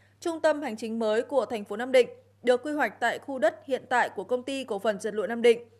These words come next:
nhưng đến nay không khả thi. Trước thực trạng đó, Ủy ban Nhân dân tỉnh đã giao Sở Xây dựng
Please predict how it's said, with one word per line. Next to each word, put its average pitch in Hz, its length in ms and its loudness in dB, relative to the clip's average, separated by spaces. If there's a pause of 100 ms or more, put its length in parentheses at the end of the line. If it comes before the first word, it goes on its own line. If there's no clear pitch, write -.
(140)
nhưng 302 200 -6
đến 226 160 0
nay 269 280 2
không 254 200 -2
khả 226 140 -4
thi. 240 300 -4 (640)
Trước 415 240 -2
thực 254 120 -6
trạng 214 200 -4
đó, 214 440 0
Ủy 240 200 -4
ban 269 180 0
Nhân 285 140 -6
dân 277 180 -2
tỉnh 240 320 0
đã 277 200 -2
giao 277 200 0
Sở 233 240 -2
Xây 247 180 -4
dựng 247 220 4